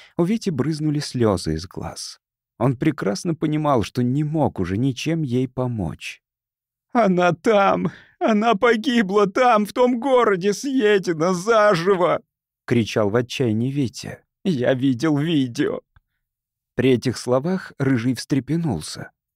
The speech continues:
Они резко отличались от того, что привыкли слышать местные. И даже если допустить, что старики ещё помнили о том, что из себя представляло видео,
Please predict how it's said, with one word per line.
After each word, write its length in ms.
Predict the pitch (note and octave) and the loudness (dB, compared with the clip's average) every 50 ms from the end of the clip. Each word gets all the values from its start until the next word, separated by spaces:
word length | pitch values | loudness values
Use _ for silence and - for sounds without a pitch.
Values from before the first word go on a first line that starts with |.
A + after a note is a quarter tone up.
| _ _ _ _ | _ _ _ _
Они 300 | - C3+ D3+ E3 D#3+ E3 | -6 -4 -2 0 0 2
резко 340 | E3 D#3+ C#3+ C#3+ - - - | 2 2 0 0 0 0 -2
отличались 720 | E3 D3+ E3+ E3 F3 E3+ - D3 B2+ A2 G2+ F#2+ F#2 - | 0 0 0 -2 -2 0 0 2 2 2 2 0 0 -2
от 160 | B2 A2 - | -4 -4 -2
того, 320 | - C3+ C#3 F3 A3+ A#3 - - - - - _ _ | -2 -2 0 0 0 -2 -4 -6 -14 -20 -20 _ _
что 180 | - - D#3 C3 | -4 -2 -2 -2
привыкли 440 | - - D3+ D3+ D3 C3+ - C#3+ C#3 | 0 2 2 2 2 2 0 -2 -2
слышать 440 | - - D3 C3+ - E3+ E3+ - | -2 -2 -2 -2 -2 -4 -4 -2
местные. 580 | F#3+ F#3 E3 A2 - - - - - - - - _ _ _ _ _ _ _ _ - | -2 0 0 0 -2 -6 -10 -12 -12 -12 -14 -16 _ _ _ _ _ _ _ _ -2
И 120 | G#2 B2 | -2 0
даже 300 | A#2 A#2+ C3+ B2+ A2 C3 | 2 2 2 2 2 2
если 300 | B2+ C3 C3 - - C3+ | 2 0 0 0 0 -2
допустить, 460 | B2+ C#3 A#2+ D#3 D#3+ - - C#3+ A2+ | -2 0 0 0 -2 -2 0 -2 -2
что 180 | - - - C3 | -2 -2 -2 -2
старики 460 | - - - D3+ D#3 D#3+ D3+ - C#3+ | 0 0 2 2 2 2 0 0 0
ещё 240 | C#3 C3+ - - E3 | 0 0 0 -4 -4
помнили 480 | D3+ - F3+ C#3+ G2+ F2 F#2 G2+ G#2 G#2+ | -2 0 0 2 2 2 0 2 2 2
о 100 | A2+ A2 | 2 2
том, 200 | - A#2 A2+ A2 | 2 2 0 0
что 220 | - - - D3+ | 0 0 2 2
из 140 | C3 A2+ - | 2 2 0
себя 220 | - C3 B2+ C3 | -2 -2 -2 -2
представляло 800 | B2+ - D3 C#3+ - - - E3 D3+ D3 C#3 A#2+ G#2 F#2 G2+ G2 | 0 0 -2 -2 -2 -2 -2 -2 0 2 2 2 4 2 2 0
видео, 720 | G2+ G2 G#2 C#3 F3+ A3 A#3+ F#3+ C#3 A2 A2 G2+ F#2 - | -2 -2 -4 -2 0 0 0 0 0 0 2 2 2 0